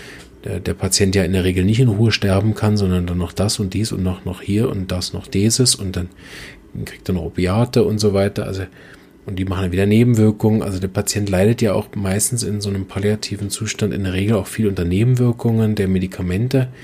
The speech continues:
die dann immer stärker werden. Und da habe ich mit der Homöopathie gut,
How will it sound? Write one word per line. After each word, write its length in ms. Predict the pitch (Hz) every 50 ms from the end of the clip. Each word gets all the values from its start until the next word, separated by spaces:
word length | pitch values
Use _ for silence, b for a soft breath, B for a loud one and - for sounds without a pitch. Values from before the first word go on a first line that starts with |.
| B B B B B -
die 80 | 120
dann 200 | 110 107 101 95
immer 180 | - 123 113 107
stärker 500 | - - 110 107 107 107 - 123 110 95
werden. 320 | 101 98 101 101 98 95 - - - - - - - - - - - - - - - - - - _ - - - - - - B B B B B B B B B B
Und 140 | 113 95 -
da 80 | 104 104
habe 100 | 117 120
ich 140 | 123 - -
mit 100 | 117 113
der 60 | 107
Homöopathie 540 | 104 110 107 104 - 113 107 - - 107 101
gut, 500 | 104 104 104 110 120 131 127 127 -